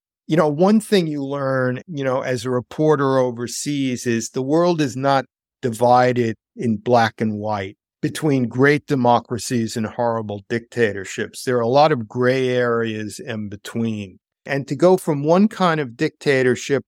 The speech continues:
to another kind in Iraq would have been an enormous improvement. Obviously, the whole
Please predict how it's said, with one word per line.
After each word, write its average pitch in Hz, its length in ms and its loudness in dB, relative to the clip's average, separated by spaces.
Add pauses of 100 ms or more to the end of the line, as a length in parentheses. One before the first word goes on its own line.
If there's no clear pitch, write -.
to 127 160 -6
another 151 420 2
kind 113 520 -2
in 113 100 0
Iraq 123 580 2
would 127 140 0
have 110 120 -4
been 123 140 0
an 117 160 0
enormous 117 600 -2
improvement. 117 720 -4
Obviously, 135 580 2
the 113 140 2
whole 110 240 0